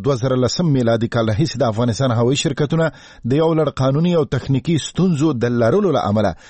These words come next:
په تور لیست کې شامل کړي. د هوایي چلن ځینې کارپوهان وایي، د افغانستان د هوایي چلن مستقله اداره باید د دې ستونزې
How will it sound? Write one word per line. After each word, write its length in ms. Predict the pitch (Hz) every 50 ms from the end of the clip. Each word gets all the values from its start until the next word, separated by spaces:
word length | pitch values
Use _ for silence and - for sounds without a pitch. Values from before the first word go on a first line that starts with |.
| - - -
په 140 | - 120 - 143
تور 160 | 143 127 139 156
لیست 160 | - - -
کې 120 | 110 - -
شامل 280 | 117 110 110 104 92 -
کړي. 160 | 107 110 107 92 - _ _ - - - - - - - - -
د 100 | 117 107 107
هوایي 180 | 120 120 123 110 -
چلن 240 | 120 117 127 123 117
ځینې 200 | 101 117 127 113 -
کارپوهان 400 | 131 117 98 113 107 104 135 143
وایي، 220 | 143 143 139 120 - _ _ _ - -
د 40 | 123 110 107
افغانستان 440 | - 127 123 117 - - 131 127 123
د 140 | 120 101
هوایي 240 | 113 120 127 117 -
چلن 300 | - 120 127 123 120 117
مستقله 440 | 107 - - 113 - 123 120 120 117 107
اداره 260 | 113 110 117 131 131
باید 180 | 143 143 127 -
د 260 | - - - - 101 113 117
دې 80 | 127 117 -
ستونزې 340 | - - 156 170 143 107 123